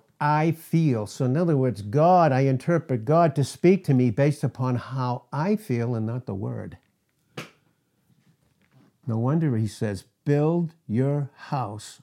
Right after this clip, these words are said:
on a foundation, on a rock, not on the sandy emotions." God, up one week, down the next. Up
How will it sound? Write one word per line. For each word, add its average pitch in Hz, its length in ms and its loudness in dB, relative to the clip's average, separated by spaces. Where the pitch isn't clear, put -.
on 120 180 -4
a 107 60 -6
foundation, 107 920 -6
on 104 180 -10
a 107 100 -8
rock, 95 680 -6
not 127 220 -4
on 147 140 -2
the 127 100 -2
sandy 139 560 -6
emotions." 120 800 -6
God, 120 300 -2
up 160 240 2
one 170 280 2
week, 190 360 2
down 123 340 0
the 131 100 4
next. - 420 -4
Up 151 280 -4